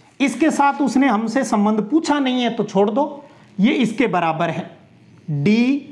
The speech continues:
ओ टू बटा डी टी, इसका मान ये पूछा है हमसे, तो ये किसके बराबर हुआ, ये इसके बराबर हुआ। तो अब आप कटने वाले को काट दीजिएगा,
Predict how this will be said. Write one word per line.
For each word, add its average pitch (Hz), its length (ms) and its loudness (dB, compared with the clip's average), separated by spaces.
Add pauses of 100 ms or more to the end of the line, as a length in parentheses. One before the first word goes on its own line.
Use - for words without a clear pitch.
(1080)
ओ 220 180 4
टू 277 240 0
बटा 202 680 -4 (540)
डी 180 360 0
टी, 214 400 -2 (220)
इसका 311 300 0
मान 226 280 0
ये 220 180 2
पूछा 240 360 0
है 165 100 -2
हमसे, 147 340 -8 (360)
तो 226 60 2
ये 214 200 2
किसके 339 360 0
बराबर 269 380 0
हुआ, 180 220 0
ये 190 240 2
इसके 226 260 0
बराबर 165 380 -2
हुआ। - 260 -8 (1300)
तो 113 60 -8
अब 190 200 0
आप 196 260 0
कटने 226 260 0
वाले 220 220 0
को 220 140 -2
काट 220 280 -2
दीजिएगा, 247 560 2